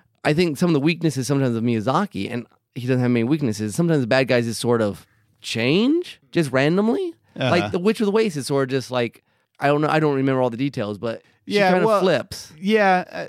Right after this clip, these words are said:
Speaker 2: in her case, I w-, I wanna say it's because she gets severely injured at the, uh, the Queen's palace
Speaker 1: That's
Speaker 2: or
Speaker 1: true,
Speaker 2: something.
Speaker 1: yeah.
Speaker 2: And then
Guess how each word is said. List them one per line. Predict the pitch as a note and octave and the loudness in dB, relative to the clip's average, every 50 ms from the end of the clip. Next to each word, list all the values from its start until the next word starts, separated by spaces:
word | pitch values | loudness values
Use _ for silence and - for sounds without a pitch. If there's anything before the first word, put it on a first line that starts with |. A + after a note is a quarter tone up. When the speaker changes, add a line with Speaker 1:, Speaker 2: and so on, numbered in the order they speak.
| - - | -8 -2
Speaker 2:
in | - E3 E3 | 0 2 4
her | F#3+ C4+ G#4+ - | 4 4 2 0
case, | - - D#3 C#3+ C#3 - D#3 | 0 0 0 2 2 2 2
I | C#3+ | 0
w-, | C#3 C3 C#3 - - - | 0 0 -2 -6 -2 -2
I | D3+ | 0
wanna | D3+ F#3 G3+ F#3 D3+ | 2 2 2 2 0
say | - - E3+ E3 | 0 0 0 2
it's | D3+ C#3 - | 0 0 -2
because | - D3 C3 - - D#3+ D3 C#3 C#3 C3+ C3+ B2+ - - - - - - _ | -2 -4 -4 0 0 2 2 2 2 2 0 -2 -4 -8 -14 -16 -20 -20 _
she | - - E3 D3 | -10 -6 -4 0
gets | C#3+ F3 C#3+ - - - - - | 0 0 0 -2 -6 -10 -10 -10
severely | - - F3+ D3+ B2 A#2+ D#3+ E3 E3 E3 D#3+ D3 D3 B2 B2 C3 | -8 -4 -4 -2 0 2 4 4 6 4 4 4 2 2 2 0
injured | C#3+ D3+ D3 A#2 A#2 B2 A#2 A2 G#2+ G#2+ | 0 0 0 0 0 0 0 0 -2 -4
at | A2+ - A#2+ A#2 A#2 A2 - - | -6 -4 -4 -2 -4 -4 -6 -4
the, | C3 B2 A#2 A2+ A2 | -2 -2 0 0 0
uh, | A2 A2 A2 G#2+ G#2+ G#2+ G#2 G#2 G#2 G#2 G#2+ | -2 -2 -2 -4 -4 -4 -4 -4 -6 -6 -8
the | G2+ G#2 G2+ | -8 -10 -12
Queen's | - - D3 C#3 C3 B2 A2+ G#2+ G#2+ G#2+ - - - - - | -6 -2 0 0 0 0 -2 -4 -6 -6 -8 -10 -12 -10 -6
palace | - A#2 A2 G2+ | -4 -2 0 0
Speaker 1:
That's | C3+ C3+ A#2+ - B2+ | 0 0 0 -2 -6
Speaker 2:
or | G#2+ | -6
Speaker 1:
true, | G2 | -4
Speaker 2:
something. | B2 A2+ - G#2+ | -4 -4 -2 -2
Speaker 1:
yeah. | G2+ F2 - - - - - - - - - | -2 -2 -4 -8 -12 -18 -20 -20 -14 -4 0
Speaker 2:
And | D3 D3 D3+ | 2 4 4
then | D3+ D3+ D3+ C#3+ C#3+ C#3 A#2+ | 4 4 4 2 2 0 -2